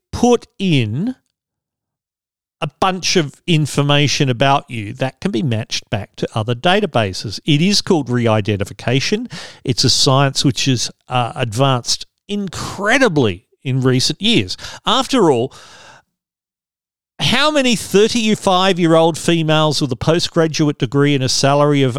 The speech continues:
eighty thousand dollars in the electorate of Eden Monaro are there? Not many, particularly if you narrow it down to a certain industry or how many people in the household and so on. So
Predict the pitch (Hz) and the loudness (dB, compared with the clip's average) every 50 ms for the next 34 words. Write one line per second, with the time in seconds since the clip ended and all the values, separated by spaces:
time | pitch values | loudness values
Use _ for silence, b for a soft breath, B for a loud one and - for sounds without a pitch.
0 | - - 131 127 135 139 127 - - 135 127 123 123 - 143 123 110 131 123 127 | -2 0 0 2 2 0 0 0 0 2 2 2 0 0 -2 0 0 2 2 4
1 | 127 127 123 110 - 117 107 110 120 113 110 113 127 131 - - - 131 110 - | 4 2 2 0 -2 -4 -4 -2 -2 0 0 0 -2 -4 -2 0 0 0 0 0
2 | 135 117 104 127 123 127 120 120 113 113 113 120 120 120 120 120 117 113 113 113 | -2 -2 0 0 0 0 0 -2 0 0 2 2 2 2 2 4 4 4 4 2
3 | 110 B B B B B B B B B B B - - 226 240 220 202 151 131 | 0 B B B B B B B B B B B -2 0 2 2 2 2 2 0
4 | 104 90 92 - _ _ _ _ _ _ _ _ _ _ _ _ _ _ _ _ | 0 -2 -6 -14 _ _ _ _ _ _ _ _ _ _ _ _ _ _ _ _
5 | _ _ _ _ _ _ _ - 247 285 330 - 226 233 269 269 208 92 85 - | _ _ _ _ _ _ _ -16 -10 -8 -8 -6 -2 -2 -2 0 -2 -4 -6 -10
6 | _ _ _ _ _ _ _ _ _ _ _ _ _ - - - - 254 247 - | _ _ _ _ _ _ _ _ _ _ _ _ _ -14 -8 -2 0 0 0 0
7 | - - 233 220 220 214 214 214 208 - - 175 - - 170 160 151 151 151 151 | 0 2 4 4 4 4 4 4 2 2 0 0 0 2 2 2 4 4 4 4
8 | 151 151 156 156 - - 139 131 131 131 123 127 123 - - 135 127 120 120 123 | 4 4 2 2 0 0 0 0 0 0 -2 -4 -4 -2 0 2 2 2 2 0
9 | 123 117 - _ _ - 117 - - 143 127 110 101 104 123 160 202 208 202 196 | -2 -6 -10 _ _ -8 -4 0 2 2 2 0 0 0 0 2 2 4 2 2
10 | - - - 175 175 175 165 127 98 92 117 120 110 113 117 117 - - 110 101 | 2 2 2 2 4 4 4 2 2 0 -2 -2 -2 -4 -4 -4 -2 -4 -4 -2
11 | - 113 113 110 107 98 - 98 90 95 - - - 123 - 170 175 185 - - | -2 -4 -4 -4 -6 -6 -8 -8 -6 -6 -6 -6 -6 -6 -6 -4 -4 -2 0 0
12 | 339 381 349 131 107 95 - b b b b b b b b b b b b b | 0 0 0 -2 -4 -6 -8 b b b b b b b b b b b b b
13 | - - 226 226 214 202 | -4 0 2 2 2 2